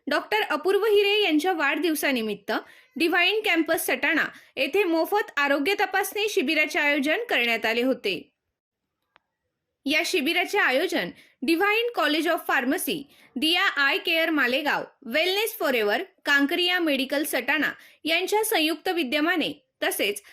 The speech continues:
राष्ट्रीय सेवा योजना अंतर्गत संस्थेचे सचिव डॉक्टर दीपक भाऊ सोनवणे यांच्या मार्गदर्शनाखाली करण्यात आले. शिबिराचे उद्घाटन डॉक्टर दीपक सोनवणे, डॉक्टर पवनराज गांगुर्डे, संस्थेचे विश्वस्त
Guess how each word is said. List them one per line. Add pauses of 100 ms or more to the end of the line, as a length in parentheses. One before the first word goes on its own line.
(160)
राष्ट्रीय
सेवा
योजना (200)
अंतर्गत
संस्थेचे
सचिव
डॉक्टर
दीपक
भाऊ
सोनवणे (320)
यांच्या
मार्गदर्शनाखाली
करण्यात
आले. (540)
शिबिराचे
उद्घाटन (340)
डॉक्टर
दीपक
सोनवणे, (280)
डॉक्टर
पवनराज
गांगुर्डे, (340)
संस्थेचे
विश्वस्त